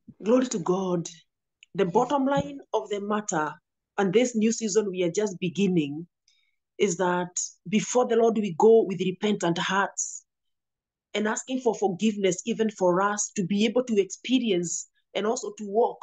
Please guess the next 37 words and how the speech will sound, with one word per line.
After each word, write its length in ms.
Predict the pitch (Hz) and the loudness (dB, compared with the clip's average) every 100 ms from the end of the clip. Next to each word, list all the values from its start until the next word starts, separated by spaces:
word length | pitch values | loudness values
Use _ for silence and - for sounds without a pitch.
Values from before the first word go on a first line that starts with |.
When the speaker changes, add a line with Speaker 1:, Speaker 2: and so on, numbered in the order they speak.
| - | -10
Speaker 1:
to 80 | 160 | -2
continue 460 | 202 202 254 226 208 | -2 0 0 0 2
walking 340 | 220 226 226 208 | 2 0 -10 -10
in 80 | 185 | -8
the 100 | 180 | -8
presence 460 | - 202 - 233 220 | -4 -4 0 -2 0
of 120 | 202 175 | 0 0
the 100 | 170 | 0
Lord. 400 | 175 156 131 - _ - - | 2 0 -2 -10 _ -20 -4
That 120 | 190 | 0
if 180 | 208 180 | 0 2
there 260 | 220 302 302 | 0 0 2
be 200 | 262 - | -2 2
anything 500 | 269 277 277 240 202 - | 2 2 2 0 0 0
within 480 | 220 175 233 277 202 | 0 2 4 4 2
us, 300 | - - - _ - | -4 -12 -12 _ -4
and 120 | 226 | -2
I'm, 240 | 226 226 - - | 0 -2 -10 -4
as 180 | 220 233 | -2 -2
our 120 | 233 | -6
sister 240 | 254 320 285 | -6 -2 -4
is 80 | |
speaking, 260 | - 294 - | 0 -2 0
I'm 160 | 220 233 | 0 0
reminded 640 | 269 254 320 254 196 190 - - | 0 0 2 2 2 0 -6 -4
of 140 | 196 | 0
the 80 | 214 | 0
word 420 | 220 254 196 180 165 _ _ - | 0 0 -2 -6 -10 _ _ -4
in 80 | 180 | 0
the 100 | 190 | 2
book, 160 | 262 220 | 0 2
book 140 | 277 | 4
of 140 | 240 233 | 4 4
First 280 | 240 240 185 | -2 -2 2
John, 300 | 202 208 185 | 4 4 0
which 120 | 175 | -6
says 640 | 175 233 247 170 175 175 | -4 2 4 4 0 -8